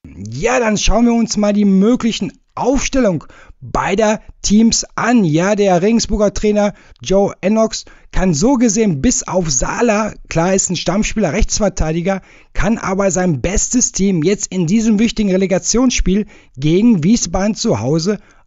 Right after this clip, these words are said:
aufstellen. Im Sturm Gannaus, Kota links, offensives Mittelfeld Fied, Bauer rechts außen, ich denke mal defensives und zentrales Mittelfeldspieler, Spieler werden Geipel und Bulic spielen.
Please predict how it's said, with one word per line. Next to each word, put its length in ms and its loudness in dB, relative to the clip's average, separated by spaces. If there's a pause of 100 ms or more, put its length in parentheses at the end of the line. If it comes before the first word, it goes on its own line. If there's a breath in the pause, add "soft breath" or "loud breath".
(120)
aufstellen. 760 0
Im 200 2
Sturm 460 0 (300 soft breath)
Gannaus, 640 2 (300 soft breath)
Kota 400 0
links, 460 0 (280)
offensives 600 2
Mittelfeld 500 0
Fied, 380 2 (420 soft breath)
Bauer 420 2
rechts 400 -2
außen, 460 0
ich 140 -6
denke 200 0
mal 120 0
defensives 680 -2
und 160 -8
zentrales 680 -2
Mittelfeldspieler, 800 -2 (100)
Spieler 460 -2 (280 soft breath)
werden 260 0
Geipel 420 0
und 160 -2
Bulic 320 2
spielen. 440 -2